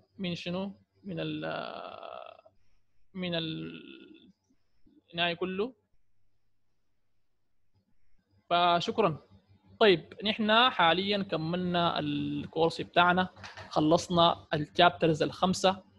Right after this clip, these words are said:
وخلصنا الكورس بتاع الريسك مانجمنت، لا ال-، ال-، الريسك مانجمنت عمومًا. الكورس ده هو مهم لكل الشرايح، انت بتاخد فيه معلومات وداتا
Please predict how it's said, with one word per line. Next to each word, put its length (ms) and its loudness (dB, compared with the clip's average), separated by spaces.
وخلصنا 1500 0
الكورس 880 0
بتاع 300 0
الريسك 380 -4
مانجمنت، 520 -2
لا 380 4
ال-، 160 -2
ال-، 240 -4
الريسك 640 -6
مانجمنت 460 -2
عمومًا. 420 2
الكورس 420 2
ده 260 8
هو 380 8
مهم 400 4
لكل 380 2
الشرايح، 640 6
انت 140 -2
بتاخد 380 2
فيه 140 -4
معلومات 600 2
وداتا 440 4